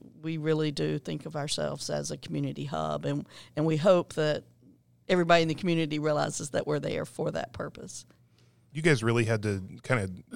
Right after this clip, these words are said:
Speaker 2: <clears throat> I mean, a lot of departments did, and a lot, you know, a lot of different, you know, businesses did too, but you guys really had to get super creative with how you continued to reach people during covid by, um, you know, making some of your stuff,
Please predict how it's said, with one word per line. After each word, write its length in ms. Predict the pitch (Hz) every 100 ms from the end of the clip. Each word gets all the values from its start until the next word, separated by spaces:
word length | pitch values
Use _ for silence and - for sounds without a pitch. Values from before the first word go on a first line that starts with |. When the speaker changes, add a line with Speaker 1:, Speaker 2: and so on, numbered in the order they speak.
| -
Speaker 2:
<clears throat> 300 | - 208 185
I 40 |
mean, 220 | 131 123 104
a 60 |
lot 240 | 113 135 151
of 80 | 101
departments 460 | - 110 95 95
did, 160 | - 92
and 60 | 95
a 40 |
lot, 220 | 98 110 95 - - - _ -
you 120 | 110
know, 140 | 95 87
a 40 |
lot 220 | 92 104
of 140 | 101 95
different, 360 | 110 92 92 -
you 80 | 107
know, 60 | 87
businesses 580 | 87 127 113 - 92
did 200 | - 92
too, 160 | - 139
but 140 | 104
you 80 | 117
guys 140 | 156 110
really 200 | 104 95
had 140 | 113
to 40 | 101
get 160 | 95 -
super 360 | - - 165 123
creative 460 | - 110 107 98
with 180 | 92 95
how 160 | - 113
you 320 | 104 101 101
continued 480 | - 110 - 127 117
to 60 | 101
reach 260 | 104 110
people 220 | - 113 92
during 360 | 85 135 117
covid 460 | 95 104 98 90 90
by, 340 | 98 95 95 85 - - - -
um, 460 | 90 85 85 80 80 _
you 100 | 104
know, 220 | 92 85 80 - _ _ -
making 380 | 107 110 113 107
some 220 | - 113
of 100 | 101
your 120 | 101
stuff, 400 | 101 - 98 -